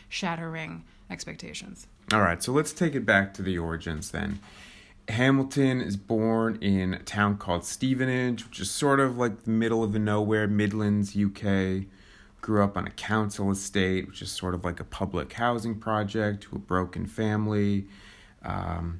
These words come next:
Speaker 2: talks a lot about sleeping on his dad's couch. And it's worth pausing about what it means to come from a humble background in a, really a sport of privilege and money.
Speaker 1: Mm.
Speaker 2: Uh,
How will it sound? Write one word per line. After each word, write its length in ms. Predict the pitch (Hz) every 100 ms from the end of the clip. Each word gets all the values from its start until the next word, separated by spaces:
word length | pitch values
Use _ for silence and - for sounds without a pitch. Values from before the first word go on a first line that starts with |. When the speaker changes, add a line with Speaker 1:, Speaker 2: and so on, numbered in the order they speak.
| -
Speaker 2:
talks 320 | - 95 87
a 60 | 85
lot 160 | 82
about 240 | 80 71 -
sleeping 480 | - 95 87 87 82
on 100 | 87
his 160 | 90
dad's 420 | - 87 87 90 -
couch. 680 | - 98 95 92 - - - - - - - - -
And 320 | 123 123 123
it's 260 | 139 135 135
worth 460 | 135 190 220 214 - -
pausing 560 | 120 127 143 135 117
about 240 | 104 110 113
what 240 | 113 143
it 120 | 139
means 520 | 120 120 131 143 143
to 100 | -
come 640 | 104 - 120 120 120 117 - -
from 260 | - 110
a 60 | 101
humble 440 | - 110 117 110
background 840 | 98 92 98 101 117 120 127 131 -
in 220 | 104 95
a, 340 | 90 87 76 - - _ - - - - - -
really 240 | 123 151
a 60 | 143
sport 420 | - - 120 117
of 160 | 107 -
privilege 600 | - 117 113 107 101 98
and 140 | 90
money. 460 | 90 101 101 113 -
Speaker 1:
Mm. 260 | 202 185 196 - - - - -
Speaker 2:
Uh, 320 | 107 104